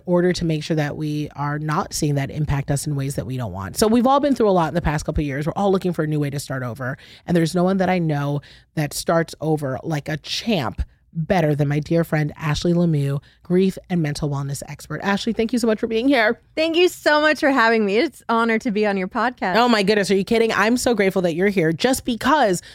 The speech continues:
Speaker 1: listen, I did not realize when, until after I had the Puffin on here that, one, she's so mature and so wise. Like, eleven, well, she's almost, she'll be twelve in, like, a week or two, is such a special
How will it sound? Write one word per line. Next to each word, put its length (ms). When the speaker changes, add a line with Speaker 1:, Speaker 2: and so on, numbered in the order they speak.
Speaker 1:
listen, 460
I 180
did 160
not 300
realize 760
when, 260
until 420
after 320
I 120
had 340
the 40
Puffin 360
on 220
here 440
that, 440
one, 460
she's 240
so 240
mature 360
and 160
so 160
wise. 380
Like, 140
eleven, 640
well, 100
she's 200
almost, 460
she'll 120
be 100
twelve 320
in, 60
like, 160
a 20
week 220
or 80
two, 240
is 360
such 300
a 40
special 460